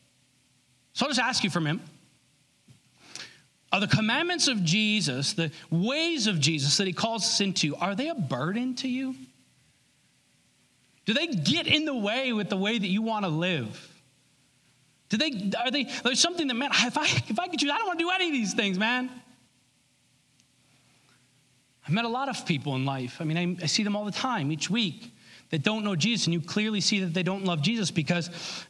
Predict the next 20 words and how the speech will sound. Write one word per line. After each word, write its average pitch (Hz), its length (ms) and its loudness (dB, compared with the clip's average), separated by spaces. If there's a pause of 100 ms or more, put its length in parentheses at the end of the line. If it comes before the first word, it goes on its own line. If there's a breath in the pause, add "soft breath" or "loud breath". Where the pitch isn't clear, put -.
(100)
they, 139 260 2
they 165 160 2
don't 202 180 0
profess 262 420 0
to 220 40 2
love 170 200 -2
Jesus, 160 280 0
but 175 300 -4
they 190 120 2
don't 220 240 -2
because 196 300 0
they're 208 140 0
extremely 233 600 2
burdensome. 196 400 0
They 175 120 2
look 285 180 -2
at 254 100 -4
what 208 200 -4
we 214 200 2
do, 143 380 0